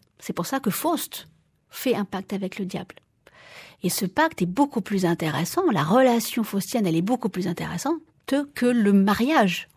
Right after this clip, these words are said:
en soi, que le contrat de mariage. Le mariage ne me permet pas de confirmer que je suis amoureux ou pas amoureux. Et c'est pour ça que le pacte de réciprocité m'amène à un endroit de relation vraie. J'ai pas dit explicite, j'ai pas dit, euh,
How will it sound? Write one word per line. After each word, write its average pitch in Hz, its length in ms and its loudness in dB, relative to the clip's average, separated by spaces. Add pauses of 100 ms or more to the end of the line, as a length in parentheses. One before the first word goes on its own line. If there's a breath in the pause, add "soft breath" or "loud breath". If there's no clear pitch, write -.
en 190 60 0
soi, - 340 -10
que 226 100 -2
le 180 80 0
contrat 214 340 -2
de 208 60 4
mariage. 190 380 -2 (240 loud breath)
Le 180 60 -6
mariage 254 340 2
ne 226 60 4
me 190 180 2 (320 soft breath)
permet 294 300 4
pas 190 240 -6 (560 loud breath)
de 208 100 0
confirmer 208 540 2
que 233 120 0
je 196 100 2
suis 202 220 2
amoureux 196 360 4
ou 262 40 4
pas 202 180 2
amoureux. 196 400 2 (300 loud breath)
Et 208 60 2
c'est 220 120 4
pour 254 120 2
ça 349 120 2
que - 80 -2
le 254 60 -2
pacte 233 160 2
de 214 60 4
réciprocité 220 880 0 (300 loud breath)
m'amène 262 540 4
à 190 60 2
un 233 140 4
endroit 247 320 4
de 220 100 2
relation 247 800 2 (120)
vraie. 202 500 2 (580 soft breath)
J'ai 240 180 2
pas 277 180 6
dit 240 360 0 (100)
explicite, - 800 -4 (280 soft breath)
j'ai 214 200 0
pas 226 180 2
dit, 214 420 0
euh, 185 180 2